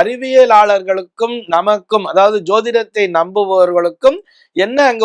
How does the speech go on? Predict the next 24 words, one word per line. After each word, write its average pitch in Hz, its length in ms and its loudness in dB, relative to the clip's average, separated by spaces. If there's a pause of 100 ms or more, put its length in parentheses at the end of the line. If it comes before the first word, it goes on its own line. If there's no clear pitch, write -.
ஒரு 185 180 -4
கான்ட்ரவர்சி 226 720 -2
அப்படின்னு 190 320 -6
சொல்லி 180 260 -4
பார்த்தோம்னா, 170 480 2 (500)
எங்கோ 226 300 2 (260)
தொலைதூரத்தில் 254 880 2
இருக்கக்கூடிய 208 840 -4 (260)
அந்த 196 220 -2 (160)
கிரகங்கள் 196 540 0 (540)
இந்த 220 160 -4 (160)
பூமியின் 285 640 -4
மீது 262 160 -4 (100)
தன்னுடைய 226 340 0 (140)
தாக்கத்தை 233 480 0 (160)
எப்படி 220 300 -4 (100)
உண்டாக்கும் 208 560 -2 (120)
என்பதுதான். 170 520 2 (300)
இந்த 175 140 -2 (100)
பூமியிலே 262 580 2 (180)
வாழக்கூடிய 254 840 0
மனிதர்களின் 220 600 0
மீது 214 220 0 (560)
கிரகங்கள் 277 600 2